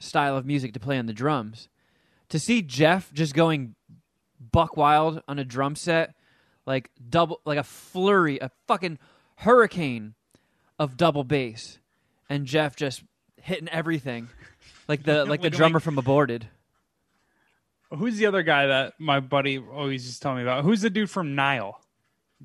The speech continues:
Speaker 2: Is he an awesome drummer, or am I mis-,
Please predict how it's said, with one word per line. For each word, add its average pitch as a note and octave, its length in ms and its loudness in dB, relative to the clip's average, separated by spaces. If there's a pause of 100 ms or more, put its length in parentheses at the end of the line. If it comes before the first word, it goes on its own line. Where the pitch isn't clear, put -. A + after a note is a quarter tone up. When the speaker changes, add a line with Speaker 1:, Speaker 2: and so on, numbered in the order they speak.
Speaker 2:
Is D3+ 260 -8
he F3 160 0
an F3 140 -4
awesome E3+ 440 -2
drummer, E3+ 420 -4 (220)
or C#3+ 120 0
am C#3 120 2
I C3+ 120 2
mis-, C#3 320 -6